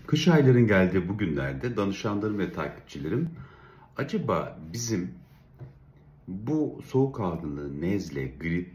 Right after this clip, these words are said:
ya da covid gibi enfeksiyonlardan, yani virüs enfeksiyonlardan korunmamız için almamız gereken takviyeler nelerdir diye sual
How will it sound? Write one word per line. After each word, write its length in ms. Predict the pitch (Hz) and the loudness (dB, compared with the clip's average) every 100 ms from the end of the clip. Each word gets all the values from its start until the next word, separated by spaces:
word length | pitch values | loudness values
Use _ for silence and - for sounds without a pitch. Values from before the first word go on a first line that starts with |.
| - - | -16 -12
ya 140 | 78 | -6
da 120 | 85 | -6
covid 280 | - 110 185 | -2 -2 -2
gibi 220 | - 151 | -4 -2
enfeksiyonlardan, 1040 | 107 90 80 69 - 69 64 - - - 82 | -2 -2 -6 -8 -10 -10 -10 -12 -16 -12 -6
yani 300 | 92 107 85 | -2 -2 -2
virüs 320 | 85 160 175 | 0 0 0
enfeksiyonlardan 1040 | 143 - 101 - 90 80 78 71 69 71 69 | -2 -2 -4 -6 -6 -6 -6 -8 -8 -8 -8
korunmamız 640 | - 87 92 113 143 98 | -6 -2 0 0 -2 -6
için 200 | - - - - - _ _ _ _ _ _ - _ 92 | -12 -14 -16 -20 -20 _ _ _ _ _ _ -20 _ -4
almamız 540 | 104 110 131 165 147 | -2 0 0 0 0
gereken 460 | 101 85 82 64 64 - - _ _ _ - - | 0 0 -2 -8 -12 -14 -20 _ _ _ -20 -8
takviyeler 760 | 135 135 - 127 101 85 73 | -6 -4 -2 0 0 -2 -2
nelerdir 600 | 78 110 120 107 82 69 69 | -2 0 2 0 -4 -10 -6
diye 220 | 78 127 | -4 -4
sual 380 | - 85 67 | -4 -6 -6